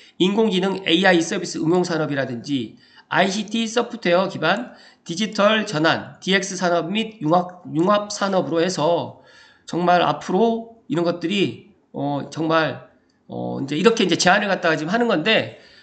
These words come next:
아마 제가 생각했을 때 이런 제안을 긍정적으로 고양시나 창릉 삼 기 신도시 입장에서는 받아들이지 않을까라는 저는,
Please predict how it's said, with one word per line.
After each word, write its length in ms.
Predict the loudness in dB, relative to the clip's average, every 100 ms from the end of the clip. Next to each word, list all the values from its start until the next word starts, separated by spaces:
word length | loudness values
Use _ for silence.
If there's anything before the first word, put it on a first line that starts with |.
| -10
아마 380 | 0 4 6 4
제가 180 | 2 0
생각했을 340 | 2 2 0
때 80 | -2
이런 180 | 0 2
제안을 520 | 4 4 2 0 -2
긍정적으로 840 | 0 4 4 4 0 0 -2 -2
고양시나 600 | 2 2 2 0 -2 0
창릉 260 | 0 0 0
삼 120 | -2
기 80 | -4
신도시 360 | -4 -4 -4
입장에서는 640 | -4 -2 -2 -2 -2 -4 -6 -16 -12
받아들이지 560 | -4 0 0 0 0 2
않을까라는 800 | 2 0 0 0 0 -2 -4 -6
저는, 380 | -6 -6 -6